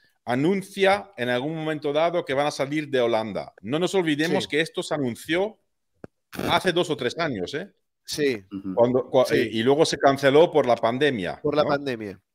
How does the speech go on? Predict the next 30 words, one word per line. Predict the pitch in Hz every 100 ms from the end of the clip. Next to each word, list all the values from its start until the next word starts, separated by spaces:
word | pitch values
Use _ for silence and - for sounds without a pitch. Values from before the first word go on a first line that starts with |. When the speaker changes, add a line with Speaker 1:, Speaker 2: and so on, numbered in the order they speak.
| _
Speaker 2:
Ujú. | 131 120 147 165
Speaker 1:
Pero | 123 135
nadie | 160 220 214 160 147
tiene | 151 139
los | 120
detalles | 107 101 202 240 151 107 -
en, | 82 107
eh, | 110 107
de, | 104
de, | 98 113
de | 110 113
los | 104
recorridos | 107 95 92 90 80 71 - -
en, | 104 98 -
en | 104
este | 101 113
momento. | 92 90 85 101
Los | 110
detalles | 110 113 180 233
del | 214 180
recorrido, | 170 147 175 220 156
los | 131
ti-, | - - - - -
eh, | -
los | 123 135
ciclistas | 151 196 240 - 254 254 143
los | 139
tienen | - 202 226 240 - -
cuando | 147 135
llegan | 127 165 190 220